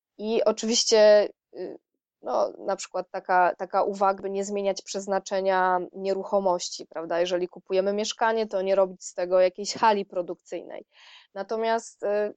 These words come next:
najważniejsze zobowiązanie spłacać raty za kredyt w terminie. Jeśli będziemy to robić, bank, y, będzie nas traktować w porządku.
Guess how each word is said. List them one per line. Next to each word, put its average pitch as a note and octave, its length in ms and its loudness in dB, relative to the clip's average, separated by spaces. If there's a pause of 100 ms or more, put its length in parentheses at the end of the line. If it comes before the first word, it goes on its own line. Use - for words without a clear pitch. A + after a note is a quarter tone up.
(100)
najważniejsze C4+ 600 2
zobowiązanie A#3 680 0
spłacać B3+ 480 -4
raty G#3+ 460 2
za G3+ 160 -4
kredyt G3+ 400 -2
w - 100 -20
terminie. F#3 500 -2
Jeśli A3 220 0
będziemy D#4+ 360 4
to D#4 140 6
robić, C4+ 500 2
bank, A3 580 -2 (560)
y, F#3+ 260 -6 (300)
będzie G3+ 280 -2
nas F#3+ 220 -6
traktować F3+ 760 -6 (340)
w - 100 -20
porządku. F#3 640 -6